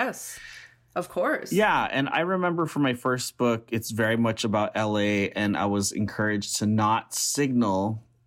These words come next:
Speaker 2: in any way that it was, like, an L A book because, you know, maybe the New Yorkers won't wanna read it or other people.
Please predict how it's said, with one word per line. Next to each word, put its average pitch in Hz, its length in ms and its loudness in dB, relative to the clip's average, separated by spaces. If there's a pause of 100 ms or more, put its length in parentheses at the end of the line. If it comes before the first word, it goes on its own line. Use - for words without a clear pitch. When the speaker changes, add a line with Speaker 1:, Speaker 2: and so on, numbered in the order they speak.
Speaker 2:
in 110 120 0
any 104 200 2
way 98 200 2
that 95 180 0
it 92 40 0
was, 92 260 -2
like, 92 300 -2
an 120 240 0
L 107 220 0
A 98 120 2
book 95 340 -4
because, 87 460 -6
you 92 100 0
know, 71 160 -2
maybe 82 260 -2
the 90 120 0
New 120 100 6
Yorkers 135 500 0
won't 95 160 0
wanna 82 200 -2
read 78 180 -2
it 73 40 -4
or 67 220 -4
other 98 200 -2
people. 82 480 -6